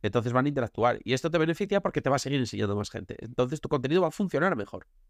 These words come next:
También puedes tomarte esto, que te empiecen a dejar de seguir como un toque de atención, de que algo no va bien,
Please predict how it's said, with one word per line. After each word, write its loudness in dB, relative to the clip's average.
También 4
puedes 2
tomarte 2
esto, 0
que -6
te -2
empiecen -2
a 2
dejar 0
de 0
seguir -4
como -4
un -8
toque 2
de 6
atención, 0
de 0
que 0
algo 4
no 2
va -2
bien, -8